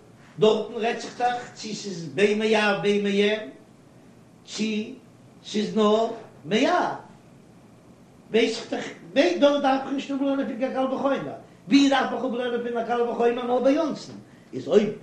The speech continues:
ווי די רבנא זאגן, לכתא ברחמנא לאחוז חוהי באידך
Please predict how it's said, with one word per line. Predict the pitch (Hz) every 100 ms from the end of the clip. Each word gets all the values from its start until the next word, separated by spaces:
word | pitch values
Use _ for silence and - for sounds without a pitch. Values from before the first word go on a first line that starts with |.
| -
ווי | 139
די | 117 139 127
רבנא | 117 127 175 226 170
זאגן, | 165 175 320 - - - - - -
לכתא | 165 311 - - 202 180
ברחמנא | 185 180 185 - 180 185 185
לאחוז | 185 185 - 196 190 -
חוהי | 190 180 190
באידך | 180 185 202